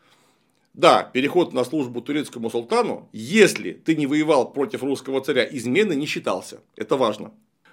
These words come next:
Вот примерно то же самое происходило и в маньчжурском плену. Тут удивительное дело, потому что, э, многие казаки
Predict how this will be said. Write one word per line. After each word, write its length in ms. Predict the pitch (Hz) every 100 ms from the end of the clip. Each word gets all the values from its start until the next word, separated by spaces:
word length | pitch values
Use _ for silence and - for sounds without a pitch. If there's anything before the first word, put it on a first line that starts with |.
| _
Вот 200 | 254 226
примерно 420 | 240 240 269 254
то 160 | 208 220
же 80 |
самое 320 | 214 214 233 214
происходило 540 | 196 - 151 175 226
и 40 |
в 40 | 208
маньчжурском 560 | - 214 165 117 113
плену. 260 | 107 131 110
Тут 180 | - 165
удивительное 540 | 190 220 175 175 180
дело, 240 | 180 320 214
потому 300 | - 151 156
что, 320 | 160 147 - - -
э, 360 | - 131 131 127
многие 380 | 147 277 226 208
казаки 640 | 185 131 113 - 196